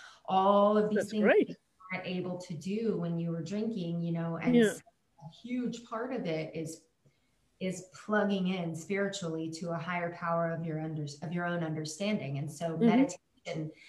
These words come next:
Speaker 1: meditation's a huge part of recovery.
Speaker 2: It's
Speaker 1: It's the
Speaker 2: amazing.
Speaker 1: whole eleventh step, you know? And so
Speaker 2: Cool.
Speaker 1: it's, it was so amazing to me, like, the, it, how I, you know, the, the obsession to drink left me. And then what's left is this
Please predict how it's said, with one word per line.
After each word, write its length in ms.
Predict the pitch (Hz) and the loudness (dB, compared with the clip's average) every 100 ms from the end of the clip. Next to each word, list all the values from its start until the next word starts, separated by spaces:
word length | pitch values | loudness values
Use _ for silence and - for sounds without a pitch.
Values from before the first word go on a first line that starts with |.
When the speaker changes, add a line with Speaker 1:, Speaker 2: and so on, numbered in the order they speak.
| - - | -16 -6
Speaker 1:
meditation's 600 | 185 190 208 220 214 170 | -4 -2 -2 -2 -2 -4
a 40 | |
huge 540 | 170 - 220 226 233 - | -6 -8 -8 -8 -8 -8
part 260 | 175 160 | -8 -6
of 80 | - | -8
recovery. 500 | 160 - - 175 180 | -12 -12 -16 -10 -8
Speaker 2:
It's 100 | - | -6
Speaker 1:
It's 40 | 185 | -4
the 40 | |
Speaker 2:
amazing. 480 | 175 185 151 143 147 _ | -2 -2 -4 -6 -8 _
Speaker 1:
whole 240 | 220 208 196 | -6 -2 0
eleventh 400 | 185 170 151 - | 0 -2 -6 -10
step, 440 | - 254 - - - | -8 -4 -4 -6 -10
you 160 | 175 170 | -4 -2
know? 220 | 170 175 | -2 -2
And 280 | 170 175 156 | -4 -4 -6
so 180 | - 180 | -4 -4
Speaker 2:
Cool. 80 | 175 | 0
Speaker 1:
it's, 260 | 170 - - _ _ _ _ _ _ _ - | 0 -2 -12 _ _ _ _ _ _ _ 4
it 140 | 240 | 6
was 320 | 226 226 - | 6 0 -2
so 460 | 285 254 254 254 254 | 0 4 4 4 2
amazing 680 | 214 214 214 220 214 208 202 | 4 4 4 2 0 0 -2
to 140 | - 185 | -2 0
me, 340 | 180 175 170 | 0 0 -2
like, 220 | 160 165 165 - | -4 -4 -8 -10
the, 180 | 151 - - _ | -10 -10 -16 _
it, 280 | 208 196 - - _ _ _ - | -2 -2 -6 -18 _ _ _ -12
how 760 | - 214 202 196 190 185 - - _ _ _ _ _ _ - | -4 -2 0 0 -2 -4 -8 -18 _ _ _ _ _ _ -2
I, 520 | 208 202 185 180 180 - - | 0 0 -2 -4 -8 -16 -6
you 140 | 190 | -2
know, 140 | 185 | -2
the, 120 | 160 175 | -2 -2
the 180 | 180 | -2
obsession 440 | 165 - 220 254 233 | -4 -2 -4 -2 -4
to 80 | 226 | -4
drink 320 | 208 196 180 | -4 -4 -4
left 380 | 175 175 170 - | -2 -2 -2 -6
me. 240 | 175 160 165 | -6 -6 -4
And 160 | 180 | -4
then 260 | 175 175 170 | -2 -4 -2
what's 320 | 196 - - | -2 -4 -6
left 800 | 185 175 180 220 185 170 - - | -6 -4 0 2 2 0 -4 -12
is 280 | 180 170 156 | -10 -8 -8
this 380 | 180 170 - - | -8 -8 -10 -16